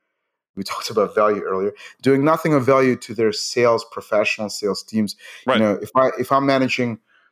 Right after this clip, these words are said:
Speaker 1: uh, as a chief revenue officer, if I'm managing, you know, a couple of vice presidents and senior vice presidents and directors of sales of different regions or verticals, you know, commercial versus enterprise.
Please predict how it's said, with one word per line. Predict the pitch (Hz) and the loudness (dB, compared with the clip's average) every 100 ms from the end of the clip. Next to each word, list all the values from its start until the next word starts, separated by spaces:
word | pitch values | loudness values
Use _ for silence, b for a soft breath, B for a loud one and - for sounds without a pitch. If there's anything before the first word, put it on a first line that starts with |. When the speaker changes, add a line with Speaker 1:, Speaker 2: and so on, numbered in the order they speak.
| _ | _
Speaker 1:
uh, | 101 104 | -8 -6
as | 113 113 | -4 -4
a | |
chief | - 131 139 | -2 -2 0
revenue | 135 123 120 | 0 0 -2
officer, | 110 98 - 98 | -2 -4 -6 -6
if | - | -2
I'm | 107 113 | -2 0
managing, | 110 107 107 104 98 _ _ _ | 0 0 -4 -4 -8 _ _ _
you | 101 | -10
know, | 101 92 - | -8 -8 -6
a | |
couple | - 120 113 | -2 -2 0
of | 107 92 _ | -2 -4 _
vice | 113 110 | -2 0
presidents | - 113 110 110 107 101 - | -2 0 0 0 -4 -4 -6
and | 98 - | -8 -8
senior | - 107 | -6 -2
vice | 101 101 | -2 -2
presidents | - 104 98 98 98 | -2 -2 -4 -8 -10
and | 98 | -6
directors | 98 95 95 - b b b _ _ - | -6 -6 -10 -16 b b b _ _ -10
of | 98 - _ | -10 -10 _
sales | - 131 131 110 104 101 | -4 2 4 4 2 -2
of | 90 | -6
different | 107 - 95 | -8 -6 -4
regions | 107 110 107 95 | -2 -2 -4 -6
or | 87 | -4
verticals, | 110 113 110 98 87 - b b b b | 0 0 -2 -8 -10 -16 b b b b
you | 98 | -14
know, | 87 | -12
commercial | - 120 120 - | -2 0 0 0
versus | 104 98 98 | -4 -6 -4
enterprise. | 123 120 107 95 - | -2 -2 -2 -6 -8